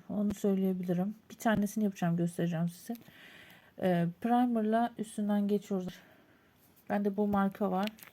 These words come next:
Hiç bu kadar da yakın çekim görmediniz. <laughs> Şöyle ben bunun üstünden geçiyorum. Evde işte bu şekilde yapıyorum tırnaklarımı. Üstünden geçiyorum.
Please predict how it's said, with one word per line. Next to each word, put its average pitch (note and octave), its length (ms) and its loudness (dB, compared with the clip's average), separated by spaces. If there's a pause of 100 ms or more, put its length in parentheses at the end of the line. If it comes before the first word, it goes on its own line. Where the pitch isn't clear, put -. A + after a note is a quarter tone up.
(1400)
Hiç A3 200 -4
bu G3+ 60 -6
kadar G#3+ 300 4
da G3+ 40 4
yakın G3 300 2
çekim G3 320 -2
görmediniz. F3+ 640 0 (100)
<laughs> - 240 -10 (800)
Şöyle A#3+ 320 2
ben A3+ 200 2
bunun A3 180 -2
üstünden G#3 420 0
geçiyorum. G3 580 0 (1080)
Evde G3 340 0
işte G#3+ 240 -6
bu G#3+ 40 -6
şekilde G3 380 -2
yapıyorum - 480 -4 (140)
tırnaklarımı. F3+ 760 -2 (720)
Üstünden G3 560 -4
geçiyorum. G3 680 -4